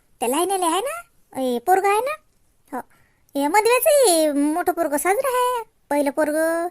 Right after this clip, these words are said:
ही पोरगी थोडीशी त्याची हेच आहे, हल-, वृक्षात हेच आहे, जशी देवरूपच आहे ते.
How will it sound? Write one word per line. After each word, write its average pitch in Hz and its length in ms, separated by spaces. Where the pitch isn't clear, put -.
ही - 320
पोरगी 269 260
थोडीशी 262 260
त्याची 220 580
हेच 262 200
आहे, 220 120
हल-, 220 200
वृक्षात 214 500
हेच 226 180
आहे, 196 140
जशी 208 180
देवरूपच 247 500
आहे 220 100
ते. - 180